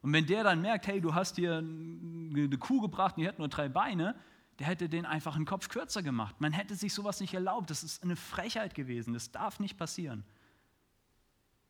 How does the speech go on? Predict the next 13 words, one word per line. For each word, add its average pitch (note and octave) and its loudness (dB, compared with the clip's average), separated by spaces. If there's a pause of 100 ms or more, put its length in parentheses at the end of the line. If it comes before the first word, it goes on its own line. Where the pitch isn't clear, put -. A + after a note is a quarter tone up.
(600)
Und E3+ 4
zur E3+ 4
Zeit A3 2
von D#3 2
Maleachi D3+ 4
war D#3+ 2
dieser C#3 2
Statthalter D#3 0
wahrscheinlich D3+ -2
korrupt D3+ -2
und D#3 2
wirklich G#3+ -2
grausam. C3+ -2